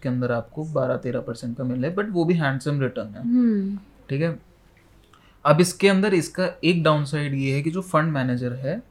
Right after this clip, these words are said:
Speaker 2: हम्म।
Speaker 1: वो आपका एक डेढ़ परसेंट ले लेता है।
Speaker 2: करेक्ट।
Speaker 1: तो जब down the line आपकी जब अमाउंट बड़ी हो जाती है, तो वो एक डेढ़ परसेंट जो है वो मैटर करता है।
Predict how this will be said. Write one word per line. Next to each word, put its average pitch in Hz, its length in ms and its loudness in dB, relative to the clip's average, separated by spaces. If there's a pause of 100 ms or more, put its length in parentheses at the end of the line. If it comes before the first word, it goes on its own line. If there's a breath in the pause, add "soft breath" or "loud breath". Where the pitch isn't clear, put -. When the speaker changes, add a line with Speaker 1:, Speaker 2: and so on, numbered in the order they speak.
Speaker 2:
हम्म। 214 200 -4 (120)
Speaker 1:
वो 151 80 0
आपका 165 240 2
एक 180 140 0
डेढ़ 165 120 0
परसेंट 170 340 -4
ले 170 140 2
लेता 127 240 -4
है। - 280 -10 (160)
Speaker 2:
करेक्ट। 220 260 -8
Speaker 1:
तो 165 100 2
जब 160 360 0
down 139 220 6
the 185 180 2
line 165 260 2
आपकी 165 300 -2
जब 156 180 -6
अमाउंट 135 500 -2
बड़ी 135 220 2
हो 170 80 2
जाती 127 320 -4
है, 135 100 -6
तो 175 100 -8
वो 175 140 -2
एक 143 140 -2
डेढ़ 151 160 0
परसेंट 139 520 -4
जो 135 100 -4
है 160 80 0
वो 196 100 0
मैटर 135 300 -2
करता 123 340 -10
है। 139 80 -18